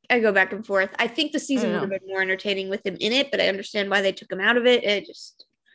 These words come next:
Speaker 2: Yeah, I get, I get, it's just interesting when Bravo chooses to do certain things in regard
Speaker 1: They're
Speaker 2: to
Speaker 1: not
Speaker 2: racism,
Speaker 1: consistent.
Speaker 2: especially given, like, say, Southern Charm and other shows. But, you
Speaker 1: They're
Speaker 2: know.
Speaker 1: just,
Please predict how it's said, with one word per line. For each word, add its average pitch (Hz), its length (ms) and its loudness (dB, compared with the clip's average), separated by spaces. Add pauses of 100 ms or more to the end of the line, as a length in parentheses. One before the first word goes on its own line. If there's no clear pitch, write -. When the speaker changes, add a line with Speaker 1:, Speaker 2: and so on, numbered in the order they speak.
(460)
Speaker 2:
Yeah, 143 260 -4
I 294 120 6
get, 359 140 2
I 311 80 8
get, 285 240 4
it's 285 120 4
just 370 140 4
interesting 302 480 2
when 262 160 2
Bravo 226 320 4
chooses 240 500 -6
to - 60 -20
do 254 200 2
certain 302 380 2
things 330 280 0
in 330 60 -2
regard 330 460 2 (280)
Speaker 1:
They're 330 180 4
Speaker 2:
to 330 60 4
Speaker 1:
not 359 140 8
Speaker 2:
racism, 466 600 10 (100)
Speaker 1:
consistent. 294 180 0
Speaker 2:
especially 339 420 2
given, 320 360 4
like, 285 200 2
say, 285 200 0
Southern 254 440 0
Charm 226 340 0
and 196 80 -4
other 220 280 -2
shows. 339 460 0 (680)
But, 330 240 0
you 370 140 8
Speaker 1:
They're 269 80 4
Speaker 2:
know. 523 60 6
Speaker 1:
just, - 100 2